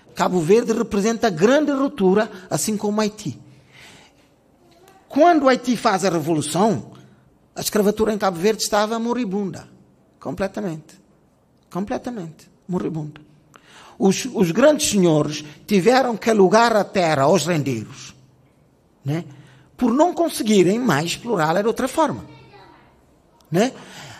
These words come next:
A, a, a, a, a, a,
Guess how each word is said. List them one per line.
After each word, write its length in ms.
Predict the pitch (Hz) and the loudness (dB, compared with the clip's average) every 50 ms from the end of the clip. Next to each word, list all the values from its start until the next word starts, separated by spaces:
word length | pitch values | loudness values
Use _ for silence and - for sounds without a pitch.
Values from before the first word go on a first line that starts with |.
| - - | -12 -8
A, 80 | - - | -6 -6
a, 680 | - - - - - - - - - - - - - - - | -6 -8 -14 -20 -20 -18 -16 -16 -18 -18 -18 -20 -20 -12 -6
a, 600 | - 202 190 - 170 156 151 143 139 - - 143 | -6 -6 -4 -2 0 0 2 0 0 -2 -2 -4
a, 20 | 131 | -4
a, 460 | 131 - - - - 135 120 110 - - - - - - - - - - - _ _ - - - _ - | -4 -6 -10 -8 -4 -4 -4 -4 -4 -8 -12 -14 -18 -20 -20 -20 -20 -20 -20 _ _ -20 -20 -20 _ -12
a, 320 | - 165 - - - - | -12 -12 -12 -12 -18 -20